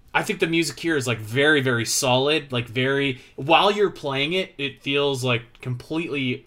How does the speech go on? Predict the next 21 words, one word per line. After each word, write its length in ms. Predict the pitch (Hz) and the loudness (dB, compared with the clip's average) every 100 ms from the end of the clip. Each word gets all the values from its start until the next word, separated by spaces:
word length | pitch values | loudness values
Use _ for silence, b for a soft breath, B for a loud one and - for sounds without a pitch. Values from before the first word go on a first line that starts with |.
| - | -14
appropriate, 800 | 131 - 160 151 151 147 135 - | -14 -4 -2 -2 0 0 0 -4
immersive, 800 | 120 123 139 - 139 131 127 123 - | -6 -2 -2 -4 -2 -2 -2 -8 -14
and, 360 | 113 107 107 | -12 -12 -14
and, 400 | 110 107 101 107 | -14 -14 -14 -16
like, 220 | 123 120 - | -10 -8 -8
it 80 | |
sounds 360 | - 139 139 127 | -6 -2 -2 -2
awesome. 520 | 120 120 120 123 120 123 b b b _ | -2 -2 -2 -4 -6 -10 b b b _
Um, 300 | 117 113 107 | -6 -6 -6
but 220 | 110 123 - | -6 -6 -4
I 120 | 135 | -8
do 300 | 139 285 311 | -4 0 0
think, 460 | 262 233 202 - - | 0 -4 -4 -8 -6
at 140 | 156 | -4
least 340 | 180 185 - - - | -2 -4 -6 -10 -10
in 120 | 143 | -4
my 280 | 131 143 160 | 2 2 2
world, 420 | 120 107 101 98 | 0 -4 -4 -6
like, 160 | 104 | -8
for 100 | - | -6
me 320 | 117 120 101 | -2 -2 -2